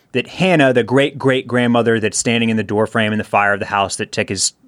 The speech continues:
you know, always seeing but doesn't get to talk to until this final episode, like, she bound the book. That was her way of protecting.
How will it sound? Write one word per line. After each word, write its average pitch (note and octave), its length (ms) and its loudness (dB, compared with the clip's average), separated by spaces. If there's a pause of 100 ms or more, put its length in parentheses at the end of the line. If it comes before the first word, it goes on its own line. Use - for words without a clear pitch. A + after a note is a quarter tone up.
(420)
you A#2+ 120 -8
know, F2+ 180 -8
always A2 260 2
seeing A2+ 460 2
but G#2 240 -8
doesn't A2+ 240 0
get A2 120 -2
to - 60 -16
talk G#2 220 0
to G#2+ 120 -6
until G2+ 160 -6
this G#2 120 -4
final A2 280 0
episode, C3+ 380 0
like, G#2 220 -2 (1400)
she G3+ 240 0
bound D#3+ 320 0
the A#2+ 40 2
book. B2 320 0 (400)
That E3 180 2
was D#3 140 -2
her F3+ 180 2
way B2 180 2
of - 80 -6
protecting. - 520 -4